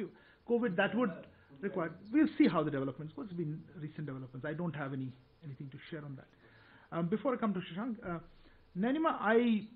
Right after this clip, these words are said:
wouldn't have an immediate response on that simply because, uh, as I have been em-, emphasizing, this is a technical team with a task largely and focused on humanitarian assistance that we provide to the people of Afghanistan. I am not, I know this issue of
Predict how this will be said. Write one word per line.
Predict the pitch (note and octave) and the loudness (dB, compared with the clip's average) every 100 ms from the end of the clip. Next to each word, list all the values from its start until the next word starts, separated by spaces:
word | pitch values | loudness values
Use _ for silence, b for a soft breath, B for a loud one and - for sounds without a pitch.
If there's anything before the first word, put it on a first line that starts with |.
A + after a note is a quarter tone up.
| G#3 | -2
wouldn't | A3+ G3+ | 4 4
have | G3+ | 4
an | E3+ | 2
immediate | E3+ D#3 D#3 | 2 0 -2
response | C#3+ - D#3 D#3 | -4 -8 -8 -6
on | E3 | -6
that | D3+ - | -8 -6
simply | F3 F#3+ | -4 -2
because, | F#3 F#3 E3+ E3 b b - | -4 -2 -2 -2 b b -4
uh, | D#3 D#3+ | -2 0
as | E3 | 2
I | F3+ F3+ | 4 4
have | E3 | 4
been | F3 F3+ | 0 0
em-, | E3 E3+ F3 | -4 -6 -6
emphasizing, | E3 F#3+ G#3 F#3+ F3+ | -6 0 2 2 0
this | D#3+ G#3+ | 0 0
is | F#3 | -2
a | |
technical | F3+ E3+ F3 F3+ | 0 -2 0 0
team | D#3 F3 E3 D#3 - _ | -2 -4 -4 -8 -16 _
with | D3+ | -8
a | D3 C3+ | -8 -6
task | D#3+ D#3 - - C#3+ | -6 -6 -8 -14 -6
largely | C#3 E3 F#3 F3+ E3+ D#3+ | -2 4 2 2 0 0
and | C#3 - | 0 -2
focused | E3+ - E3+ - - | -2 0 -4 -4 -10
on | D3 D#3 | -8 -6
humanitarian | A#2 C#3 C3+ C#3 C3+ C3 B2+ B2 B2 - - - | -4 -2 -2 -4 -4 -4 -4 -6 -8 -16 -20 -14
assistance | D#3 - D3 B2 | -12 -10 -8 -8
that | B2 | -8
we | B2+ | -10
provide | B2+ A#2 B2 | -10 -10 -10
to | C3 | -12
the | B2 | -16
people | - C3+ - C3+ - - | -12 -14 -10 -14 -14 -18
of | - | -14
Afghanistan. | D3 G3+ G#3+ G#3+ G3 F3+ b b b b - | -6 -2 -2 0 -4 -6 b b b b -6
I | D#3 | -2
am | D#3 D#3 | 0 2
not, | D#3 F#3 - | 0 -2 -4
I | F3 | 2
know | F3 G3 | 4 4
this | F3+ | 2
issue | F#3 - F#3 | -4 0 0
of | E3 | 0